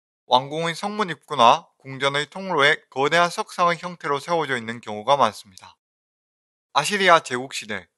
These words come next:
궁전을 지키던 라마수의 수도 많았기 때문에 현재는 프랑스의 루브르,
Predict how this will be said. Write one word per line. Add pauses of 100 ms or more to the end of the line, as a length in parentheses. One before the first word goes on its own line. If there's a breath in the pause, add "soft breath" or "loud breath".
(160)
궁전을
지키던
라마수의
수도
많았기
때문에 (540)
현재는 (240)
프랑스의
루브르,